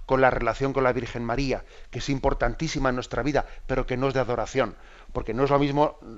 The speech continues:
lo que yo reconozco en mi padre y en mi madre que en mi hermano mayor. ¿Mm? La Virgen María es como nuestro hermano mayor en el sentido que es,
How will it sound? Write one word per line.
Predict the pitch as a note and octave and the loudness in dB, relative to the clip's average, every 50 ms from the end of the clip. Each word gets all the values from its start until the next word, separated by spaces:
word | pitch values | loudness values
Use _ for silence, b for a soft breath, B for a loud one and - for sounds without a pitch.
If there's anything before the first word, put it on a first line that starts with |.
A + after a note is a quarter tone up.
| - - | -14 -8
lo | A2+ B2 - | -8 -8 -6
que | - A#2 | -4 -2
yo | A2 C3+ C#3+ | 2 2 4
reconozco | C#3 C3+ C3 C#3 C#3 C3 - - C#3 | 4 2 0 0 -2 -2 0 0 0
en | C3+ | 0
mi | B2+ A#2+ | 0 -4
padre | - - C3+ C#3 C3 C3 C3+ C3 C3 C3+ - - - - - - - - - - - - | -2 2 2 4 4 4 2 0 0 -2 -8 -14 -20 -20 -20 -20 -18 -18 -20 -18 -10 -4
y | C3 C3 | -2 -2
en | C3 C3 | 0 0
mi | C3 C3 | 2 2
madre | C#3 C#3+ C#3 B2+ C3 C#3 D#3 D3 B B B B B - | 4 4 4 4 4 0 -2 -2 B B B B B -2
que | - C3 | 0 0
en | B2 B2 | 0 0
mi | B2 | -2
hermano | B2 A#2+ A#2+ C3+ C3+ C3 B2+ A#2+ | -2 0 2 2 2 2 2 0
mayor. | A#2 A2+ A2+ A#2 B2 A2 A2 - - - - - - - - - - - - - - - - - - - | 0 -2 0 0 0 -2 -2 -4 -12 -18 -12 -10 -10 -10 -10 -12 -14 -16 -16 -16 -16 -16 -18 -18 -16 -12
¿Mm? | C3 C#3+ D3+ - - - - b b b b b b b b | -12 -12 -12 -14 -18 -16 -14 b b b b b b b b
La | G#2 G#2 | -8 -6
Virgen | G2+ G#2+ - - C3 C3 | -6 -6 -6 -4 -2 0
María | B2+ B2 B2 B2 C3+ | 0 0 2 2 2
es | C#3 - | 2 2
como | - C#3+ C3 B2+ B2 | 0 0 0 0 -2
nuestro | A#2+ A2 - - A#2 | -2 -6 -6 -6 -6
hermano | A2 B2 C#3 D3 D3 C#3 | 0 2 2 4 4 4
mayor | C#3 C3 C3+ D3 D#3 D#3+ | 4 4 4 4 2 2
en | D3+ | 2
el | D3 B2+ | -2 -4
sentido | - C3 B2 A2 C3+ C3 D3 C#3 | -4 -6 -6 -4 0 0 0 0
que | - C#3 | 2 0
es, | C#3+ - B | 0 -2 B